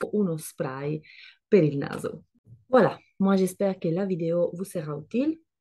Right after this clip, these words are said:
Moi j'espère aller mieux <laughs> dans les prochains jours. Spero di stare bene nei prossimi giorni. N'oubliez pas de laisser un like se la vidéo, euh, vi piace <laughs> e iscrivervi al canale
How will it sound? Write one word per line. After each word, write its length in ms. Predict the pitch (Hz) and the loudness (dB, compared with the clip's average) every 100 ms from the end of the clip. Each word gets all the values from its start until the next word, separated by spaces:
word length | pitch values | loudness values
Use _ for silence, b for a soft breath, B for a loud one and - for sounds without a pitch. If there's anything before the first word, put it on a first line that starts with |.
| _ - | _ -14
Moi 220 | 185 180 | -8 -6
j'espère 480 | 170 165 180 170 165 - | -6 -6 -4 -4 -4 -8
aller 240 | 170 165 | -4 0
mieux 280 | 170 170 156 | 2 2 0
<laughs> 140 | 165 170 | 0 2
dans 160 | 175 | 6
les 120 | 185 | 4
prochains 440 | - 196 202 160 151 | 4 0 -2 -2 -2
jours. 340 | 151 233 311 | 2 0 -2
Spero 600 | - - - 180 175 156 | -12 -10 -2 0 0 0
di 300 | 147 165 - _ | -2 -6 -8 _
stare 520 | - - 190 180 165 | -18 -12 -6 2 4
bene 440 | 165 160 143 135 | 6 4 2 -4
nei 180 | 139 165 | -2 -2
prossimi 480 | 156 160 160 143 147 | -4 -8 -10 -6 -4
giorni. 520 | 156 208 247 254 269 B B B B B B B _ 196 | -2 0 2 2 0 B B B B B B B _ -2
N'oubliez 260 | 175 170 | 2 0
pas 280 | 160 285 427 220 | 0 -2 -2 -2
de 200 | 180 214 | 0 0
laisser 300 | 175 - 170 | -2 -4 -4
un 100 | 147 | -2
like 360 | 175 269 294 | -2 -2 -6
se 160 | - 214 | -6 -4
la 120 | 185 | -2
vidéo, 540 | 175 160 165 165 165 165 | -4 -4 -2 0 -2 -4
euh, 580 | 156 147 139 139 139 147 - _ - | -8 -8 -10 -10 -8 -10 -12 _ -10
vi 200 | 156 156 | -6 -4
piace 580 | - - - 285 466 - | -6 -8 -4 -4 -4 -2
<laughs> 920 | 220 - - _ - - - - - | -4 -4 -14 _ -20 -16 -14 -16 0
e 260 | 214 233 - | 4 4 4
iscrivervi 760 | 240 - - 165 180 180 208 214 | 0 0 -2 2 2 4 2 2
al 340 | 170 160 - | 0 0 0
canale 680 | - 233 160 135 185 277 302 | -2 -2 0 -2 0 0 -2